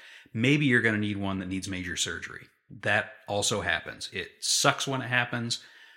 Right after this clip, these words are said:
but it does happen. Sometimes you're gonna have to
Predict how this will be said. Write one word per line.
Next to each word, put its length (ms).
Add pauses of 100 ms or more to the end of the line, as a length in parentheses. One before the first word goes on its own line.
(160)
but 380 (800)
it 140
does 220
happen. 380
Sometimes 500
you're 80
gonna 120
have 220
to 180